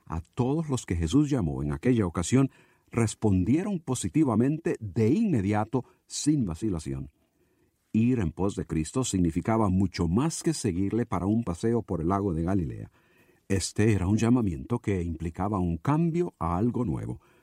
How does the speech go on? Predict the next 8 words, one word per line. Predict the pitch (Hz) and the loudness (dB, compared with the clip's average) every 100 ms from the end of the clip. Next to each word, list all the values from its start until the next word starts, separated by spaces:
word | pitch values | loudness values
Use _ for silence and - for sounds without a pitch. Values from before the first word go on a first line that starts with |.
| - | -6
dejando | 85 110 202 185 90 | 0 2 2 2 0
todo | - 90 | 0 0
atrás. | 82 - 62 - _ _ _ - - | 0 -4 -8 -10 _ _ _ -12 2
Un | 117 | 4
llamamiento | 95 107 117 80 65 107 | 4 4 4 2 -2 -4
que | - | 0
implicaba | 101 85 80 113 117 143 - | 0 0 -4 -2 -2 -4 -6
aprendizaje, | 80 - 143 156 139 - 64 - 71 | -8 -2 0 0 -2 -6 -10 -10 -16